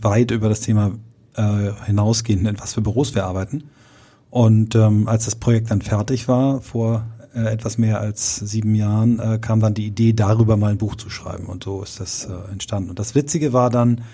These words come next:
dass wir mit dem Podcast so typisch Männer erstmal anfangen, ähm, und dann nicht wusste, wo der Begriff herkam. Für mich war das so ein Modebegriff. Und irgendwann habe ich ihn dann mal gegoogelt und las von Friedrich Bergmann und dachte irgendwie,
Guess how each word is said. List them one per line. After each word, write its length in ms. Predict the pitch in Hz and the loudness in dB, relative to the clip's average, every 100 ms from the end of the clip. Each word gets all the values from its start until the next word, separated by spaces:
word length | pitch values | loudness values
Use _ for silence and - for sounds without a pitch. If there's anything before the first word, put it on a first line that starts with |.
| - _ _ _ | -20 _ _ _
dass 140 | 120 - | -8 0
wir 60 | |
mit 100 | 117 | 2
dem 120 | 113 107 | 2 0
Podcast 480 | 127 120 117 110 | -2 -2 -2 0
so 80 | 117 | -2
typisch 340 | 110 139 110 104 | -4 -4 -2 2
Männer 240 | 110 127 | 2 2
erstmal 300 | 110 - 104 | 0 0 0
anfangen, 520 | 117 123 131 143 170 113 | 0 0 0 0 -2 -4
ähm, 400 | 110 110 107 104 - _ _ _ _ _ _ _ _ _ | 0 2 0 -2 -8 _ _ _ _ _ _ _ _ _
und 220 | 117 110 113 | -2 0 2
dann 160 | 107 | 4
nicht 180 | 113 113 | 2 2
wusste, 260 | 127 - 113 | 0 0 2
wo 60 | |
der 100 | 110 | 2
Begriff 300 | 104 98 95 | 0 -4 0
herkam. 400 | 117 127 - 85 | 0 0 -4 -8
Für 100 | 87 | 0
mich 200 | 110 - | -2 0
war 100 | 104 | 0
das 140 | 110 110 | 2 2
so 80 | |
ein 80 | 110 | 2
Modebegriff. 640 | 107 127 117 90 - 90 - | 2 2 0 -2 -8 -10 -6
Und 140 | 101 | -4
irgendwann 420 | 131 113 110 110 | 0 2 4 4
habe 80 | 107 | 2
ich 180 | 110 - | -2 -2
ihn 120 | 110 | 0
dann 160 | 107 104 | 2 2
mal 180 | 98 98 | 0 -2
gegoogelt 480 | 101 113 120 110 | -4 -2 2 2
und 100 | 101 98 | 2 -2
las 220 | 98 113 | 0 0
von 140 | 107 | -2
Friedrich 400 | - 113 104 95 | -4 -4 -4 -4
Bergmann 500 | - 104 123 92 98 | -2 -2 0 0 0
und 300 | 104 95 - | -2 -6 -4
dachte 240 | 104 - 101 | -6 -6 -6
irgendwie, 320 | 90 92 | -6 -8